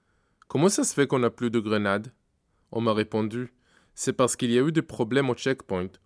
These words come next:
On a dû jeter quelques grenades pour que les gens se mettent en ligne droite pour faire la queue. » Je me souviens aussi qu'une fois, un Arabe est arrivé au checkpoint avec un t-shirt sur lequel il y avait une inscription, un truc d'une organisation, je ne sais pas quoi,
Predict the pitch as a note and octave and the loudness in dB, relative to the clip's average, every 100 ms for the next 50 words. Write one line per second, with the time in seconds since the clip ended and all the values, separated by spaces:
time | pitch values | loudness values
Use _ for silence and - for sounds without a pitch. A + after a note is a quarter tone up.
0 | - A2+ A2 D3 C3 B2 D3 C3 B2+ - | -4 0 0 0 -2 -2 -2 -2 -2 -4
1 | B2 A2+ A2+ C#3 C3+ G#2+ - G2+ G2+ F#2+ | -4 0 2 0 -2 -8 -4 -2 -2 -2
2 | C3+ B2+ - G#2 A#2 A#2 G#2 A2+ G#2+ - | -4 -4 -4 -2 -2 -2 -2 -2 -2 0
3 | A2+ - - F2 A2 G2+ G2 - F#2+ - | 0 0 -10 -8 -4 -4 -4 -6 -10 -12
4 | _ _ _ _ _ _ _ _ _ _ | _ _ _ _ _ _ _ _ _ _
5 | _ _ - A#2 A2+ - A2+ B2+ E3 D#3 | _ _ -6 -2 -2 -2 -2 0 0 0
6 | - B2 E3+ _ _ _ - B2 - - | -2 -4 -4 _ _ _ -4 -4 -4 -2
7 | G2+ C3+ - _ _ - A2 A2 C#3+ C#3+ | -2 -2 -8 _ _ -4 0 2 4 4
8 | B2+ A2 G#2 G2+ B2+ A#2+ - D3 - G#2+ | 0 -2 -2 -2 -2 -2 -2 -2 -2 -4
9 | G#2+ G#2+ G#2 A#2 A2+ A#2+ - D3 C#3+ - | -4 -2 -4 -4 -4 -6 -4 -2 -2 -4
10 | G#2 G#2 C3+ B2 G#2 G2 A2 A2 G2+ F#2+ | -6 -4 -4 -2 -2 -2 -2 -2 -4 -6
11 | - G#2 - - G2 F2+ _ _ _ _ | -8 -10 -10 -8 -6 -8 _ _ _ _
12 | - A2 - F#3 D#3 A#2 A2 F#2+ G#2 G#2+ | -6 -6 -2 0 0 0 0 0 -2 -2
13 | G2+ F#2+ - A#2 A#2+ A2 G2+ G2 - - | -2 -4 -2 -2 -2 -4 -6 -6 -6 0
14 | B2 - F#2 F2+ | 0 0 -4 -6